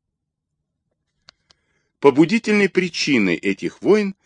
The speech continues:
по-видимому, сначала было стремление объединить и подчинить Медине и Мекке все арабские племена полуострова,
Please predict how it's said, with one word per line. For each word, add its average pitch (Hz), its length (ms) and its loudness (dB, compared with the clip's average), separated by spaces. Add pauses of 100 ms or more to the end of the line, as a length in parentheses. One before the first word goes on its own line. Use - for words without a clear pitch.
(320)
по-видимому, 208 640 0
сначала 180 560 -2
было 165 260 2
стремление 156 720 0
объединить 110 880 -2
и 135 100 -6
подчинить 139 1040 -2
Медине 95 680 -2
и 85 180 -12
Мекке 143 680 -2 (320)
все 160 440 2 (100)
арабские 101 680 0
племена 85 480 -4
полуострова, 87 760 -8